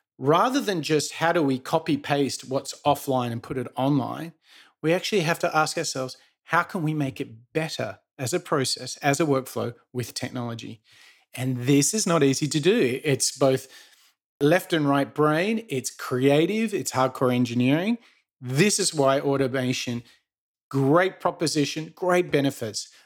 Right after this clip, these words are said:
but actually, as you'd expect, it's gonna take a bit of hard work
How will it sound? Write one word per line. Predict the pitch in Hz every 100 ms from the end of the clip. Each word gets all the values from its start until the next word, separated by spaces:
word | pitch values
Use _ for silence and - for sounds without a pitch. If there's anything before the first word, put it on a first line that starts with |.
| _
but | 175
actually, | 139 151 151 - 160 156 160
as | 143 135
you'd | 160
expect, | 151 151 - 120 113 -
it's | - -
gonna | 131 117
take | 123 110
a | 110
bit | 123 190
of | 220
hard | 160 127 107
work | 117 113 -